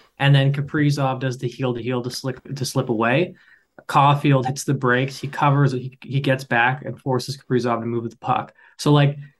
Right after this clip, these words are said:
it was the entire sequence of him kinda angling him, keeping him wide, and then matching his footwork along the boards that kinda set that up. Uh, it, very impressive defensive display. And on top of that, another thing that's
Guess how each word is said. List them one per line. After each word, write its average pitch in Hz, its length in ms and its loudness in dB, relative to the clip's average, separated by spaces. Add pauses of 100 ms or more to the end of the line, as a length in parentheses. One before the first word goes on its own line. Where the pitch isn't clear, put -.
(280)
it 165 100 4
was 170 180 8
the 160 100 4
entire 160 400 4
sequence 143 460 0
of 131 100 -4
him 143 200 4
kinda 135 200 0
angling 160 400 -4
him, 156 140 -4
keeping 139 260 -2
him 123 140 -4
wide, 123 300 0
and 113 100 -6
then 110 260 -8
matching 123 360 -2
his 113 120 -8
footwork 123 440 -4
along 117 300 0
the 110 60 -6
boards 120 440 -2
that 110 220 -8
kinda 117 260 -2
set - 280 -4
that 113 180 -6
up. - 240 -2 (560)
Uh, 113 200 -2
it, 127 260 -4 (100)
very 180 420 2
impressive 139 500 -2 (140)
defensive 120 500 -6
display. 123 340 -2
And 135 140 2
on 156 80 2
top 151 240 2
of - 80 -6
that, 135 80 4
another 160 240 0
thing 226 220 -2
that's 147 340 -4